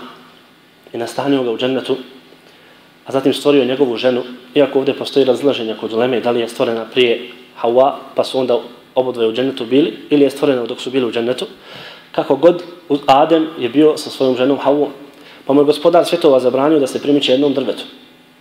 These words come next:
Pa je naredio melecima da mu prethodno učine seđdu, pa su svi učinili osim Iblisa. Poznata stvar. Odbio je.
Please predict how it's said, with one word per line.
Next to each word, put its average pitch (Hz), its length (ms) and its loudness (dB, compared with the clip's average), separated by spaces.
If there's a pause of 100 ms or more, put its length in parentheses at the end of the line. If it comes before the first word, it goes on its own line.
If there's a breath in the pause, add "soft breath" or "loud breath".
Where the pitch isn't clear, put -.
(1700 soft breath)
Pa 131 60 4
je 127 80 2
naredio 151 300 2
melecima 156 460 2
da 131 100 2
mu 127 180 0 (640)
prethodno 135 320 4
učine 143 260 0
seđdu, 143 380 -2 (300)
pa 127 80 -2
su 123 100 -6
svi 160 140 -2
učinili 160 320 -2
osim 160 220 0
Iblisa. 180 380 2 (300)
Poznata 139 380 0
stvar. - 240 -4 (800)
Odbio 127 320 0
je. 87 140 -6